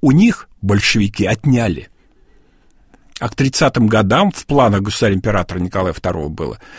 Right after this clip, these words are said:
чтобы все, кто хотел обрабатывать землю, землю получили.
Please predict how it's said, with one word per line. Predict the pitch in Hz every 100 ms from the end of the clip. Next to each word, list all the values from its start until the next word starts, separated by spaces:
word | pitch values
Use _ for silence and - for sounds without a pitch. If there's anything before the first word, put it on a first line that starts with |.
| -
чтобы | - 147 180
все, | - - 175
кто | - 127
хотел | - 120 120
обрабатывать | 98 107 110 110 - 92
землю, | 87 110 160 110 71 - - -
землю | 80 82 90 107
получили. | 113 135 135 - 78 67